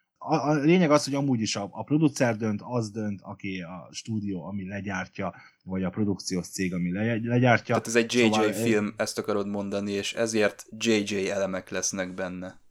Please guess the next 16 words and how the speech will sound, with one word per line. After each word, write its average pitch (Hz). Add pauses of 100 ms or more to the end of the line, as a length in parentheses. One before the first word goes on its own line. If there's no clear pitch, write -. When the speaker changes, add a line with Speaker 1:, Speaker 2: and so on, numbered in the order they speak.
(460)
Speaker 1:
Igen, 170
igen, 131
igen. 160
Ö, 135 (100)
amúgy, 170
ö, - (460)
meg 139 (260)
még 151
visszatérve 151
a 120
történelmi, 113
történelmi, 104
ö, 104
vagy 101
történeti, 104
ö, 101